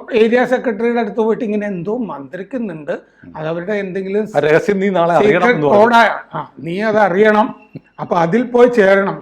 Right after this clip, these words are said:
Speaker 1: ചേർന്നപ്പോഴാണ് ഇത് ആ സംഖ്യ
Speaker 2: സാംഖ്യിക.
Speaker 1: എടുക്കുന്ന.
Speaker 2: ഉം.
Speaker 1: എത്ര പേര് പങ്കെടുക്കുന്നു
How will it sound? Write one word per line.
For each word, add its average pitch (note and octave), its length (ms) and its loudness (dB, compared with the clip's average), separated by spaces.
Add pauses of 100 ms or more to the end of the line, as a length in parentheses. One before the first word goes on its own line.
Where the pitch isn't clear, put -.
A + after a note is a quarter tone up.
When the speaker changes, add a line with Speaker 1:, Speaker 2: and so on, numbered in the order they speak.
Speaker 1:
ചേർന്നപ്പോഴാണ് A3 760 -2
ഇത് G#3 200 -2 (480)
ആ E3+ 80 -8 (440)
സംഖ്യ D3 60 -4
Speaker 2:
സാംഖ്യിക. G3 380 6
Speaker 1:
എടുക്കുന്ന. A3+ 420 4
Speaker 2:
ഉം. B2 140 -4 (840)
Speaker 1:
എത്ര E3+ 260 -4
പേര് A#3 160 6 (100)
പങ്കെടുക്കുന്നു A3 600 2